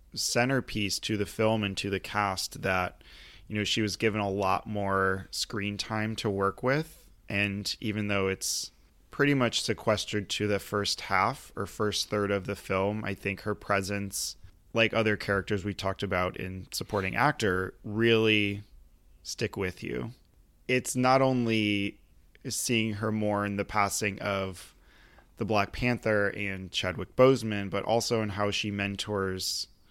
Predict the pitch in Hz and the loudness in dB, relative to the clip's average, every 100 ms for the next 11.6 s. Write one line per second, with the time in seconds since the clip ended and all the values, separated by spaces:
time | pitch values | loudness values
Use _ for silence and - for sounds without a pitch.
0 | - - - 135 127 101 95 104 - _ | -10 -4 2 4 6 4 0 -4 -12 _
1 | _ _ 113 113 104 101 - - 113 110 | _ _ 0 0 -2 -4 -4 4 4 4
2 | 104 - 117 104 90 - 101 98 92 - | 0 0 2 4 2 -4 -2 0 -2 -4
3 | 98 101 101 - - 98 92 - 90 95 | -4 -2 -4 -4 -4 -2 -2 -4 -10 -8
4 | - 62 60 - - 113 107 104 - - | -8 -8 -10 -10 -2 2 4 2 0 -4
5 | - - - - _ - 113 123 143 151 | -6 -6 -10 -20 _ -10 0 4 4 2
6 | 139 123 104 107 90 104 104 107 104 104 | 2 0 0 -4 -6 -2 0 0 2 0
7 | 98 98 95 98 110 147 160 117 101 98 | -2 -2 0 0 0 -2 -4 0 4 4
8 | - - - - 107 107 - - - 110 | 0 -12 -20 -8 -4 -2 -2 -4 2 4
9 | 107 110 - 107 104 107 110 110 107 113 | 4 2 0 -4 0 2 2 0 0 0
10 | 107 104 98 98 - 107 98 95 - - | 2 4 2 0 -4 -4 -4 -4 -6 -6
11 | 98 101 101 110 131 | -6 -2 0 0 0